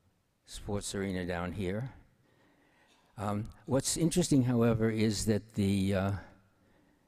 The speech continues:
people who know it's hot in Tucson, and, uh, a lot of the middle-class housing around, as you can see, is white-roofed already. Uh, this is, uh, modern American super middle class in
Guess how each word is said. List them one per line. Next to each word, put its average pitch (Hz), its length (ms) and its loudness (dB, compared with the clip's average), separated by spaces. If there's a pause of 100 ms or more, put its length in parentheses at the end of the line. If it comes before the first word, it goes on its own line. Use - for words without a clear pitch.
(240)
people 165 240 6
who 127 180 4
know 139 180 4
it's 113 120 0
hot 156 220 0
in 92 160 0
Tucson, 87 600 -2 (380)
and, 101 460 2
uh, 101 220 2 (260)
a 107 100 0
lot 113 240 4
of 107 160 2
the 95 340 2
middle-class 104 800 -2 (360)
housing 110 400 0
around, 95 400 2
as 87 120 -4
you 95 100 0
can 98 120 0
see, 92 240 -2
is 92 140 -2
white-roofed 87 480 -4
already. 85 400 0 (2000)
Uh, 104 200 0
this 110 260 2
is, 107 300 2
uh, 95 240 2
modern 110 340 4
American 101 680 2
super - 320 0
middle 98 300 2
class 92 460 -4
in 87 140 -2